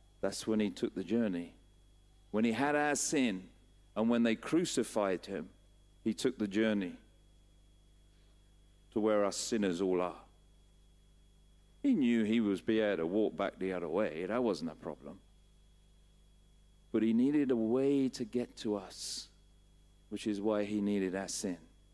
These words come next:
Now, I said something last week that was wrong. And I want to thank the discipleship group afterwards for pointing that out. They questioned something. And then I went away and I looked at it. And we're gonna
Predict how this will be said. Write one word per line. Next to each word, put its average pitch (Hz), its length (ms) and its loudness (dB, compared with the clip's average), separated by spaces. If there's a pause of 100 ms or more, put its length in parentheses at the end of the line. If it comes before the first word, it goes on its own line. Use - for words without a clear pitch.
(1120)
Now, 127 140 4
I 160 100 4
said 175 240 2
something 139 380 2
last 123 260 2
week 117 300 0 (560)
that 117 100 4
was 98 180 2
wrong. 95 380 2 (1600)
And 95 100 0
I 98 40 2
want 101 160 2
to 87 40 0
thank 110 260 0
the 95 80 0
discipleship 95 720 -2
group 98 240 -2
afterwards 90 460 0
for - 140 -10
pointing 90 420 -6
that 90 160 -4
out. 90 200 -4
They 87 100 -2
questioned 90 560 -4
something. 85 320 -8
And 95 180 -12
then 104 120 -2
I 110 40 0
went 117 180 0
away 117 460 0
and 98 100 -6
I 95 60 0
looked 101 220 -2
at 92 60 -2
it. - 20 -2
And 95 100 -4
we're 107 80 0
gonna 120 340 0